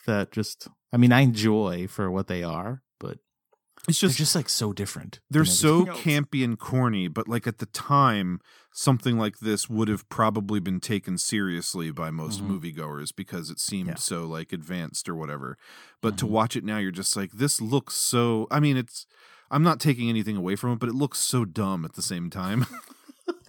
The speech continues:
Speaker 1: Right.
Speaker 2: You know?
Speaker 1: Well, like I said, the lymph node jungle, I was like, I was like, "There looks like there's hanging plants in here right now."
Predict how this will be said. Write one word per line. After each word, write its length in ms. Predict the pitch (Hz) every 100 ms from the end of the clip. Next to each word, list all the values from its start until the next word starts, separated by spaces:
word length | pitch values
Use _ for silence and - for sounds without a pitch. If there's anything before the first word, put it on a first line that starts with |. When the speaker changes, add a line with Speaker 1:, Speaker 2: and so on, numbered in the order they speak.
| 359 _
Speaker 1:
Right. 180 | - 117
Speaker 2:
You 120 | 123
know? 180 | 117 117 123 220
Speaker 1:
Well, 80 |
like 160 | 143 147
I 60 | 131
said, 220 | 143 113
the 120 | 107
lymph 340 | 113 139 135
node 320 | 120 117 110 104
jungle, 500 | 110 127 143 156 - - -
I 100 | 117
was 160 | 117
like, 220 | 104 90 - _ - _ _ _ _
I 100 | 107
was 80 | 98
like, 380 | 76 62 55 76
"There 140 | 117
looks 240 | 135 131 -
like 140 | 90
there's 180 | 90 87
hanging 440 | - 120 107 85
plants 420 | - 143 165 123 -
in 100 | 67
here 220 | 90 67
right 160 | - -
now." 280 | 170 160